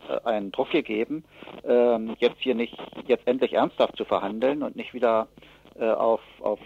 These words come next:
äh, Zeit zu spielen. Jedenfalls wird das von Seiten der Frente Polisario als, äh, als Er-, Ergebnis oder als positives Ergebnis gewürdigt. Dies hat, äh,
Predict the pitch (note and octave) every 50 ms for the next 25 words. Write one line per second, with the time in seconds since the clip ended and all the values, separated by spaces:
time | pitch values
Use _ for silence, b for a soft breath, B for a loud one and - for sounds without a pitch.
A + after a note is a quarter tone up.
0 | - - - A2 G#2 - - G#2 G2+ C#3 - - - - - - - G2 G#2 B2
1 | C#3 D3+ D#3 - A2+ A#2 A#2 - A2 G#2 - - A#2 A#2 A#2+ A2+ - - G#2 G#2
2 | F#2+ G#2+ A2+ - A#2 G#2 G#2+ G#2 G#2+ A2+ A#2 A2+ G#2+ - - A#2 G#2+ G#2 F#2 G2+
3 | G2+ G#2 A#2 A#2+ A#2+ - - A2+ A2 G#2 - - - - _ - - - - A2+
4 | G#2+ G#2 G2+ G2+ G2+ G#2 G#2 - - - A2+ G#2 G2+ - - - - - - -
5 | - - - - - - - - A#2 F#2+ G2+ G#2+ C3 - - D3+ D3 - - A2+
6 | A2 G#2+ G#2 - - - B2+ B2+ D3 - - D3 D3+ D3 - B2+ D3 - D3 D3
7 | - D#3 C#3+ - - D3 C#3+ D3+ D#3 D#3+ F3 F#3+ F#3+ - - B B B B B
8 | B B B B B B B B B B B B B B B B B B B B
9 | B B - C#3 E3 F3+ - - E3 D#3 - - - B2+ C3+ C#3+ C#3+ C3+